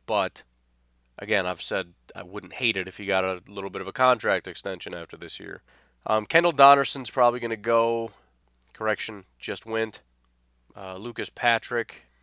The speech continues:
I'm moving on from Raven Green. I know a lot of you guys like Raven Green, but I just, sorry, he's not gonna be on any of my lists ever. I personally feel comfortable getting rid of Reggie Gilbert. I think we kinda know what he is. He's never been a contributor outside of preseason,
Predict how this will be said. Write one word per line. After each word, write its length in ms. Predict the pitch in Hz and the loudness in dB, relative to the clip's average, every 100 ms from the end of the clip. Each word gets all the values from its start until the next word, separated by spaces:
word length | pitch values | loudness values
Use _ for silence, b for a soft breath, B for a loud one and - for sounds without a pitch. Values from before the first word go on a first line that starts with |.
| _ _ - | _ _ -6
I'm 160 | 107 | -6
moving 300 | 110 113 107 | -4 -4 0
on 140 | 107 101 | 2 2
from 200 | 107 101 | -2 -2
Raven 280 | 101 98 95 | -2 -2 -8
Green. 300 | 98 98 95 | -6 -4 -4
I 80 | |
know 180 | 95 98 | -4 -4
a 20 | |
lot 160 | 95 95 | 0 0
of 60 | 95 | -2
you 80 | |
guys 180 | 92 90 | -4 -4
like 220 | 92 92 | -4 -6
Raven 260 | 98 92 92 | -8 -10 -12
Green, 360 | 92 95 92 92 | -12 -10 -10 -8
but 120 | 90 | -6
I 140 | 90 87 | -6 -8
just, 340 | - 92 - - | -14 -12 -10 -8
sorry, 300 | 90 80 82 | -6 -6 -8
he's 140 | 92 | -4
not 160 | 101 87 | -4 -4
gonna 140 | 92 | -8
be 120 | 90 | -8
on 140 | 87 85 | -8 -8
any 180 | 90 | -10
of 120 | 87 85 | -10 -10
my 120 | 87 | -12
lists 380 | 85 85 - - | -12 -14 -12 -12
ever. 300 | 87 80 82 _ _ _ _ _ _ - | -12 -12 -16 _ _ _ _ _ _ -2
I 80 | 139 | 0
personally 400 | - 170 - 151 | 2 2 2 -2
feel 160 | - 139 | -4 -2
comfortable 400 | 143 127 123 123 | 0 0 -2 -4
getting 180 | 117 | -4
rid 120 | 117 113 | -2 0
of 80 | |
Reggie 220 | 113 107 104 | 2 2 0
Gilbert. 360 | 117 110 107 | -2 -2 -4
I 20 | |
think 200 | 95 107 | -4 -10
we 80 | 107 | -10
kinda 200 | 110 101 | -4 -2
know 140 | 101 101 | -2 -4
what 160 | 104 | -6
he 180 | 98 101 | -8 -4
is. 200 | 101 98 | -4 -4
He's 140 | 104 | -8
never 340 | 98 104 104 101 | -2 0 0 -2
been 180 | 104 101 | -4 -4
a 60 | |
contributor 600 | - 98 110 101 101 98 | -8 -10 -8 -6 -4 -4
outside 460 | 87 95 - 95 90 | -4 -6 -4 -4 -4
of 140 | - | -12
preseason, 640 | - 139 - 147 139 151 | -10 -6 -2 -2 -2 -4